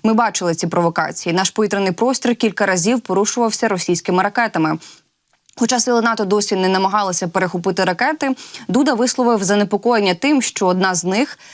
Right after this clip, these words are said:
може зрештою завдати удару по польській території, зруйнувавши інфраструктуру або причинивши людські жертви. Зазначається, що від початку повномасштабної війни в Україні відомо як мінімум, е,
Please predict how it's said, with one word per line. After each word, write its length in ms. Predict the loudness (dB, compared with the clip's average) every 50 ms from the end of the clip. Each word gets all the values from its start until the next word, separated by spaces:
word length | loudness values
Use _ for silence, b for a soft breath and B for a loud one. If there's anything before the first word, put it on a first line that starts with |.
| B B B
може 300 | 0 2 2 4 2 2
зрештою 560 | 2 2 2 2 2 2 0 -2 0 2 2 2
завдати 460 | 2 2 0 0 0 -2 0 0 0
удару 380 | 0 2 2 2 2 0 -2
по 160 | -2 -2 -4 -2
польській 360 | 0 0 0 0 0 -2 -2
території, 560 | -2 0 0 0 0 2 2 2 4 2 2
зруйнувавши 720 | 2 0 0 2 2 2 2 2 0 -2 -2 0 -2 -2 -2 B B B B B B
інфраструктуру 800 | 0 0 2 2 -2 -4 -2 -4 -6 -2 0 0 2 2 2
або 280 | 2 2 2 0 -2 -2
причинивши 800 | -2 -4 -4 -2 -2 0 0 0 0 0 0 0 2 2 2 0 -2 B B B B B B B B B 0
людські 480 | 0 0 0 -2 -4 0 0 0 2 2
жертви. 640 | 2 2 2 2 0 -2 -4 -6 -4 -4 -4 -4 -6 -4
Зазначається, 580 | -2 0 0 2 0 0 0 -2 -2 -2 -2 -2
що 220 | -2 0 0 0
від 140 | 0 -2 -2
початку 440 | -2 -2 0 0 -2 -2 -4 -6 -2
повномасштабної 920 | -2 0 0 0 0 0 0 0 0 0 -2 0 0 0 0 2 2 2 2
війни 460 | 2 2 2 2 2 4 2 2 2
в 180 | 2 2 0
Україні 480 | 0 0 0 2 2 2 2 2 2 2
відомо 480 | 2 2 2 2 2 2 2 2 2 0
як 260 | 0 -2 -4 -2 -2
мінімум, 480 | 0 2 2 2 2 2 2 2 2
е, 200 | 2 2 2 0